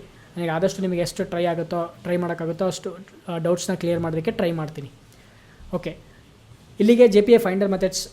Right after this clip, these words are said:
ಟಾಪಿಕ್ನ ಮುಗಿಸಿದ್ದೀನಿ ನಾನು. ನೆಕ್ಸ್ಟು ಜೆ ಪಿ ಎ ಮ್ಯಾಪಿಂಗ್ಸ್ ಇದೆ, ಅದು ಕೂಡ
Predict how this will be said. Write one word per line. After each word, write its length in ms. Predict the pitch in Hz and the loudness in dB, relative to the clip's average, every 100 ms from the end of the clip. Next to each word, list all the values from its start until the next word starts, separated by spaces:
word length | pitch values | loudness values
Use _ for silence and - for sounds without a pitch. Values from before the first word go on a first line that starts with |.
| - | -6
ಟಾಪಿಕ್ನ 360 | 175 180 190 190 180 - 185 | -4 -4 -4 -6 -8 -6 -4
ಮುಗಿಸಿದ್ದೀನಿ 360 | - 208 196 165 | 0 2 4 2
ನಾನು. 140 | 175 233 - 196 | -4 -6 -8 -4
ನೆಕ್ಸ್ಟು 300 | 202 - 240 233 233 - | -2 0 2 0 0 0
ಜೆ 100 | 196 | 4
ಪಿ 80 | 202 | 4
ಎ 20 | 190 | 4
ಮ್ಯಾಪಿಂಗ್ಸ್ 360 | 175 175 208 - | 2 0 0 0
ಇದೆ, 120 | 170 185 - - 185 - | -2 -4 -8 -18 -14 -2
ಅದು 100 | 185 | 2
ಕೂಡ 100 | 196 | 4